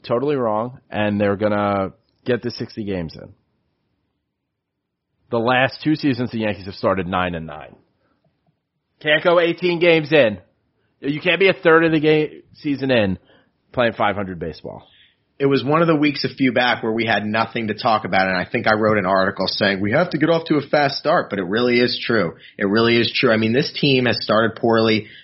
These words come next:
Speaker 2: past couple of years, and usually we don't care, and we're like, "You know what? One sixty-two, everything will be fine," but they have to get off to a good start, especially without the expanded playoffs. There's really no room for, for error there.
Speaker 1: So,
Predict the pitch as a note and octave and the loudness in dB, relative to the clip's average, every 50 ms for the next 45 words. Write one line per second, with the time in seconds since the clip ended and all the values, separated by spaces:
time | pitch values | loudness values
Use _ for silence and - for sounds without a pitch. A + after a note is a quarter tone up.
0 | _ - - B2+ A#2+ A#2 A#2 - - B2+ - C3 C3 B2 A#2+ A#2 A#2 A2+ A#2+ A2+ | _ -6 -2 0 0 0 0 0 -2 -2 0 2 0 0 2 2 2 2 0 0
1 | B2 A#2+ B2+ D3 F3 F3 - G#3+ G3+ E3+ D3+ D#3 D#3+ F3 F3 E3+ - - C#3+ D3 | 0 0 0 0 0 0 2 2 0 2 2 2 2 2 0 0 0 0 2 2
2 | D#3 E3 E3 D#3+ D#3+ D#3 D3+ D3+ D3 C#3+ C3+ B2+ - A#2 B2+ C3 C#3 C#3 C#3 C3+ | 2 2 2 0 0 0 0 0 2 2 2 0 0 0 0 2 2 2 2 0
3 | C3 - - A2 A#2+ B2+ A#2+ - - B2+ - - G#2 G2 - - G3 G3 F#3 F#3 | -2 -4 -6 -4 -2 -2 -2 -2 -4 -4 -4 -4 -10 -8 -4 -2 0 2 2 0
4 | F#3 - - - - - A2 A2+ B2 A#2+ A#2+ B2+ A#2 A#2 G#2 A2 G#2 - - A2+ | -2 -4 -14 -20 -14 -8 -4 -2 -2 -2 -2 -2 -2 -2 -2 -4 -4 -2 0 2
5 | A#2 C3 C#3 C3+ G#2+ A2+ - - - D#3 A3 E3+ E3+ C3 B2+ - D3 C3 C3 B2+ | 2 2 2 2 0 -4 -6 -4 -2 -2 -2 0 -2 -2 -4 -2 -2 -2 0 0
6 | B2+ B2 - - B2 A2+ A#2+ C3 B2 - - - C#3+ C#3+ C#3 - - - - - | 0 0 0 0 0 2 2 0 0 0 -4 -2 0 0 0 -2 -4 -10 -10 -8
7 | - F3+ F#3+ F3+ - - E3+ C#3+ B2+ A#2+ A#2 A#2 A2+ A#2 A#2+ A#2+ A2+ - - A2+ | -4 -2 -2 0 0 0 0 0 2 2 2 0 0 0 -2 -4 -4 -4 -4 -4
8 | G#2 G2 F#2 F2 - - - D#3+ F3 C#3 F2+ - - - - - - - - B2 | -4 -2 -4 -6 -6 -2 0 0 2 2 0 -2 -6 -10 -16 -16 -18 -14 -8 -6
9 | B2+ A#2+ D#3 G3 G3 F3+ E3+ E3+ E3+ E3 C#3 B2+ C#3 D#3 E3 D#3+ D#3 - - C3 | -4 -2 0 2 2 2 2 2 2 2 2 2 2 0 0 0 -2 -4 -2 0
10 | A#2+ A#2 G#2 G2+ - - A#2 G#2 - C#3+ F#3 F3+ B2+ F2+ D2+ B1+ - - - _ | 0 0 0 0 -2 -2 -2 0 0 2 2 2 0 0 -2 -8 -10 -10 -14 _
11 | _ _ _ _ _ _ _ _ _ _ _ _ _ _ - - - - D#3 D3+ | _ _ _ _ _ _ _ _ _ _ _ _ _ _ -20 -12 -6 -2 0 2
12 | D3 C#3 C#3 C3+ C3 B2 A#2 A2+ _ | 2 2 2 0 0 -2 -4 -8 _